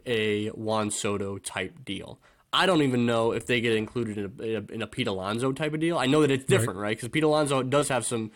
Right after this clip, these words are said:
Speaker 1: or, eh, what, did he, did he have two, or is it this, is that, he's on a rental, right? He has two years
Speaker 2: No, it's one
Speaker 1: after?
Speaker 2: year for
Speaker 1: Is it one
Speaker 2: Alonso,
Speaker 1: year? Okay.
Speaker 2: too.
Speaker 1: Then,
Speaker 2: Yeah.
Speaker 1: yeah, I don't even think he gets included in a, in a Pete Alonso. I think, like,
Speaker 2: No.
Speaker 1: Kevin Alcantara, Kate, and, and, uh, and Owen Casey, those are, those are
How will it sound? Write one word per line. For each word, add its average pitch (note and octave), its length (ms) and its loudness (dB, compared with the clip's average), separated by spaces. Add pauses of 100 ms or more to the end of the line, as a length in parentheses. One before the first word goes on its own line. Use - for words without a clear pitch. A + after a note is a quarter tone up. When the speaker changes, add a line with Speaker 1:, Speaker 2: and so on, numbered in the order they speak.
(140)
Speaker 1:
or, D3+ 80 4
eh, C#3 300 0
what, D3 180 0
did C#3 120 -2
he, D3 200 0
did D#3+ 140 0
he F3+ 60 4
have G3 120 2
two, A#3+ 460 0
or C#3 160 0
is C#3 180 2
it C3+ 120 -4
this, D3 220 -2
is - 160 -8
that, F3+ 120 2
he's G3+ 120 4
on A3 100 2
a C#3 40 2
rental, B2 340 0
right? G2 220 0
He C#3 140 -2
has B2 120 0
two D3 200 -2
years E3+ 280 0
Speaker 2:
No, C#3 140 6
it's C3+ 160 4
one C#3+ 120 4
Speaker 1:
after? B2+ 120 6
Speaker 2:
year B2 120 4
for A2+ 280 0
Speaker 1:
Is C3+ 100 0
it D3+ 80 4
one C#3 180 4
Speaker 2:
Alonso, E3 40 2
Speaker 1:
year? C#3+ 80 2
Okay. G#2+ 240 0
Speaker 2:
too. - 0 - (180)
Speaker 1:
Then, D3+ 120 2
Speaker 2:
Yeah. D3 60 6
Speaker 1:
yeah, A#2+ 100 2
I C3 40 2
don't E3+ 140 4
even D3+ 120 4
think D3+ 180 0
he C#3+ 80 0
gets C3+ 160 0
included B2 420 0
in A2 160 2
a, G#2+ 280 0
in A2+ 120 -4
a G#2+ 80 -2
Pete B2 160 -4
Alonso. G#2+ 340 0
I G2 100 -2
think, B2 180 -2
like, A2+ 200 0 (200)
Speaker 2:
No. G2 100 -4
Speaker 1:
Kevin E3 220 4
Alcantara, C#3 500 2
Kate, C#3 340 0
and, A#2 160 0
and, A2+ 280 0
uh, G#2 240 0
and A#2 120 -2
Owen B2+ 220 2
Casey, A2+ 500 -4
those B2 440 4
are, G#2 540 0 (560)
those C3 220 2
are A2 340 2